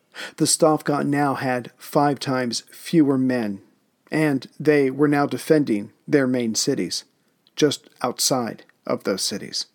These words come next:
Truly, the Germans had handed the Soviets a tremendous string of defeats, costing them millions of soldiers, thousands of planes, tanks,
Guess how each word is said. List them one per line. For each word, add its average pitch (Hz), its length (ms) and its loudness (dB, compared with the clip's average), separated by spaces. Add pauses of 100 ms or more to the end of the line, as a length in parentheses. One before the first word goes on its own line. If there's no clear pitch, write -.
(720)
Truly, 147 420 4 (160)
the 165 100 4
Germans 160 440 4
had 139 120 -4
handed 156 360 0
the 131 80 -4
Soviets 127 580 -2 (140)
a 143 140 0
tremendous 151 760 2
string 127 840 0
of 135 140 -6
defeats, 123 560 -4 (360)
costing 151 480 2
them 131 240 0 (140)
millions 151 520 4
of 120 120 -4
soldiers, 117 580 -4 (360)
thousands 135 500 2
of 107 120 -8
planes, 131 580 -4 (400)
tanks, 117 460 -4